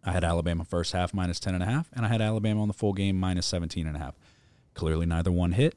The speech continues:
Uh, Alabama, bunch of frauds. Um,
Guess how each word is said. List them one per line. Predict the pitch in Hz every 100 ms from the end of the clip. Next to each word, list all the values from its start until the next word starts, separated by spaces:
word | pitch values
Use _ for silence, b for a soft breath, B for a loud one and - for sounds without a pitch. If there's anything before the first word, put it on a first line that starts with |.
| _ _ _ -
Uh, | 82 80 80 82 -
Alabama, | 90 104 110 117 147 87 - _ _
bunch | 92 90
of | 104
frauds. | 120 160 113 - - _ _ -
Um, | 110 113 110 107 101